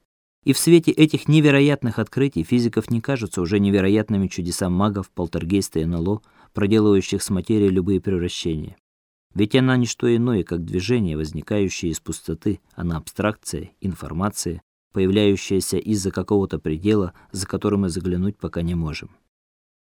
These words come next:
И тем не менее, общество, мыслящее, как ему кажется, научно,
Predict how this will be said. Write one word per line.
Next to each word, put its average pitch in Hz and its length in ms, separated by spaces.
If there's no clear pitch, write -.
И 117 100
тем 160 220
не 139 100
менее, 135 400
общество, 98 520
мыслящее, 90 560
как 82 200
ему 107 160
кажется, 107 400
научно, 92 600